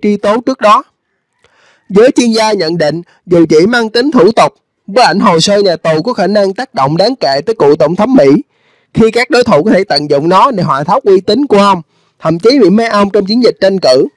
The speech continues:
Theo Jonathan Finn, giáo sư về nghiên cứu truyền thông tại Đại học Wilfrid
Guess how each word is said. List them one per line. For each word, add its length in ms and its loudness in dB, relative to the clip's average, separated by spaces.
Theo 180 4
Jonathan 680 -2
Finn, 300 -4
giáo 220 -2
sư 180 2
về 160 2
nghiên 240 0
cứu 220 2
truyền 200 0
thông 260 0
tại 140 0
Đại 120 -2
học 240 0
Wilfrid 380 2